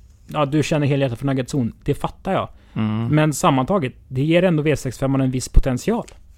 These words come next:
Speaker 2: Ja, det blir roligt att se hur de ser ut i alla fall.
Speaker 1: Du!
Speaker 2: Ja.
Speaker 1: Det är ju travkött det här, så vi pratar
Speaker 2: Ja.
Speaker 1: om alla loppen. Då går vi till lopp nummer åtta.
Speaker 2: Yes, yes.
Speaker 1: Är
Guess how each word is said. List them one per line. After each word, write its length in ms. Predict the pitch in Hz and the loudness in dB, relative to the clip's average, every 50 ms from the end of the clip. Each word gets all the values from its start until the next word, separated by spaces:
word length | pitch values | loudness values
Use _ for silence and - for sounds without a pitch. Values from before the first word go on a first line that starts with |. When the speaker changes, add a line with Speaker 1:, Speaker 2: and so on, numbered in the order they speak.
| _ _ _ - - - - _ | _ _ _ -20 -20 -20 -20 _
Speaker 2:
Ja, 60 | - - - | -18 -16 -14
det 80 | 101 104 | -10 -6
blir 340 | 120 127 123 123 147 135 131 | -4 -4 -2 -2 -4 -4 0
roligt 320 | 139 135 127 117 113 - | 0 0 0 0 -2 -4
att 80 | 131 - | -6 -4
se 100 | - 123 | -2 -2
hur 120 | 113 110 | 0 0
de 140 | 117 117 107 | 0 -2 -4
ser 120 | - 131 | -4 -4
ut 220 | 120 127 131 - - | -4 -4 -4 -4 -6
i 20 | |
alla 200 | 127 131 127 107 | -4 -4 -4 -6
fall. 160 | 104 98 87 73 - - - - - - - - | -6 -8 -12 -12 -16 -20 -20 -20 -20 -20 -20 -4
Speaker 1:
Du! 280 | - - 196 247 254 - - - - - - - - - | 6 8 8 8 8 6 0 -8 -20 -20 -20 -20 -20 -8
Speaker 2:
Ja. 240 | - 127 131 214 - - - - - - | -4 -4 -4 -4 -6 -14 -20 -20 -20 -14
Speaker 1:
Det 320 | - 147 151 175 196 214 214 | -4 0 2 2 4 4 4
är 120 | 208 202 202 | 4 4 6
ju 280 | 196 190 196 190 190 | 4 4 4 2 2
travkött 460 | 180 208 208 147 120 - 202 214 - | 2 2 2 2 2 0 -2 -4 -2
det 60 | - 180 | -2 0
här, 100 | 143 123 | 0 0
så 120 | 113 - 143 | -2 -2 -4
vi 80 | 147 | 6
pratar 220 | 143 113 110 - 117 | 8 8 8 8 6
Speaker 2:
Ja. 80 | 123 | 4
Speaker 1:
om 80 | 143 175 - - | 2 2 0 0
alla 260 | - 220 180 156 175 | 2 4 6 6 6
loppen. 340 | 220 247 196 - - 151 139 | 6 4 2 2 2 0 2
Då 80 | 143 160 | 2 4
går 120 | 185 233 | 4 4
vi 80 | 240 208 | 4 6
till 160 | - 226 220 | 4 4 2
lopp 260 | 226 233 226 - - | 2 2 0 0 2
nummer 320 | 214 208 202 202 208 - | 4 6 6 4 4 2
åtta. 260 | 240 185 - - - 113 | 0 0 0 -4 2 6
Speaker 2:
Yes, 420 | 254 208 139 - - - - - - | 6 6 6 4 0 -10 -18 -12 -6
yes. 380 | - 120 123 - - - - - - - - - - - - - - - - - - - - - - - - - - - - - - | -4 -4 -4 -4 -8 -14 -14 -16 -16 -18 -20 -20 -20 -20 -20 -20 -20 -20 -20 -20 -20 -20 -20 -20 -20 -20 -20 -20 -20 -20 -20 -20 -8
Speaker 1:
Är 420 | - 175 175 175 185 185 180 180 | -2 0 2 2 4 2 0 0